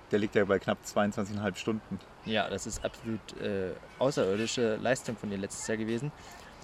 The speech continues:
Speaker 2: Und ja, Sabrina Stanley ist anscheinend, äh, sie hat den Hardrock dieses Jahr auch ausgelassen, hat sich komplett auf diesen U T M B hier konzentriert, ist schon lange hier, trainiert, äh, und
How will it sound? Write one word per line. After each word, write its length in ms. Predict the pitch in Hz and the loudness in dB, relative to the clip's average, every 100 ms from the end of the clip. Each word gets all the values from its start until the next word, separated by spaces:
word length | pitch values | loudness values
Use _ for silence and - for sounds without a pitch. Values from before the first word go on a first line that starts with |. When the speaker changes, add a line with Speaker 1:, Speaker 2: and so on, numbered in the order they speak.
| - - - | -20 -18 0
Speaker 2:
Und 720 | 117 113 120 123 131 135 - - - - - - | 6 8 8 8 4 -2 -8 -10 -18 -18 -12 2
ja, 260 | 151 101 | 4 6
Sabrina 360 | 98 110 117 127 | 2 0 0 0
Stanley 320 | - 143 156 | 2 2 2
ist 240 | 69 - | -2 -2
anscheinend, 580 | 156 151 143 143 139 - | -4 0 2 2 -2 -4
äh, 300 | 131 131 131 | 0 2 0
sie 200 | 127 135 | 0 8
hat 360 | 143 - 139 - | 8 8 -4 -2
den 140 | 123 | 4
Hardrock 280 | 127 - 147 | 6 4 -2
dieses 220 | 147 135 | -6 0
Jahr 120 | 151 - | 0 4
auch 40 | |
ausgelassen, 540 | 127 - 160 165 180 | 2 2 0 2 2
hat 100 | 139 | -2
sich 140 | 127 - | -4 -8
komplett 320 | 117 147 - | -2 -2 -2
auf 100 | 131 | -6
diesen 280 | - 127 131 | -6 -4 -4
U 40 | 117 | 0
T 120 | 131 | 0
M 60 | 110 | 2
B 160 | 120 | 2
hier 140 | 139 139 | 2 -2
konzentriert, 540 | 151 147 - 143 147 - - | -4 -6 -4 -2 -2 -6 -12
ist 140 | - | -6
schon 140 | - 123 | -2 4
lange 200 | 127 147 | 6 6
hier, 300 | 120 135 170 - - - - - - - | 4 6 4 2 -16 -14 -14 -14 -16 -12
trainiert, 500 | - 123 123 139 - 135 | -2 0 2 0 -4 -6
äh, 220 | 131 131 131 123 | -2 -2 -2 -2
und 340 | 120 117 | -2 -4